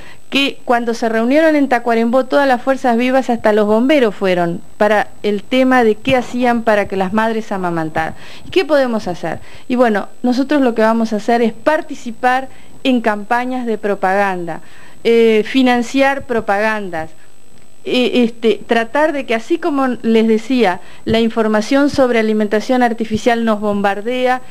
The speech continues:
que ahora bombardeemos a la gente por una cosa que es en defensa de su naturaleza. Y les pido disculpas otra vez porque yo sé que me entusiasma el tema.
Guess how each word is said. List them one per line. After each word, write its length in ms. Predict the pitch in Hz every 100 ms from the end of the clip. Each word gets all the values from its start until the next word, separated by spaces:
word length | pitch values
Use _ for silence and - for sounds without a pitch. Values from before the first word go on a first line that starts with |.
| - -
que 80 | 233
ahora 420 | 240 285 311 262
bombardeemos 920 | 233 233 226 214 214 277 349 294 254
a 80 | 240
la 120 | 220
gente 440 | 208 240 247 240 226
por 160 | 214
una 240 | 226 233 214
cosa 340 | 240 233 220
que 180 | 214 208
es 120 | 208
en 160 | 214 196
defensa 480 | 185 214 214 214
de 100 | 202
su 160 | 180 185
naturaleza. 720 | 175 170 165 151 139 - - - - - - - - - - - -
Y 320 | 247 247 233
les 200 | 226 233
pido 240 | 320 349 339
disculpas 500 | 277 285 262 262 247
otra 200 | 226 220
vez 120 | 247
porque 280 | 247 226 208
yo 100 | 226
sé 200 | 226 233
que 120 | 220
me 80 | 196
entusiasma 640 | 185 190 - 226 220 202
el 120 | 185
tema. 440 | - 226 220 220